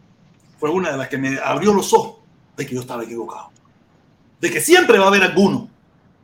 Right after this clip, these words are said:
Va a haber alguno que... Pero casi siempre es la minoría.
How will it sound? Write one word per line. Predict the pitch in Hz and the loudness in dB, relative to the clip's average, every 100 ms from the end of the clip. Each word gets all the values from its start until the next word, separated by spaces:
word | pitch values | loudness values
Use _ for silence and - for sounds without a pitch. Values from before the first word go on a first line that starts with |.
| _ _ 131 | _ _ -2
Va | |
a | 139 | 0
haber | 175 | 0
alguno | 156 156 311 247 | 0 0 2 0
que... | 156 123 117 _ _ _ _ _ _ _ _ | -2 -4 -8 _ _ _ _ _ _ _ _
Pero | 117 | -14
casi | 120 143 139 | -10 -10 -10
siempre | 151 139 120 117 | -8 -8 -8 -12
es | |
la | 113 107 | -10 -8
minoría. | 101 101 92 95 98 90 - | -8 -8 -10 -10 -14 -14 -16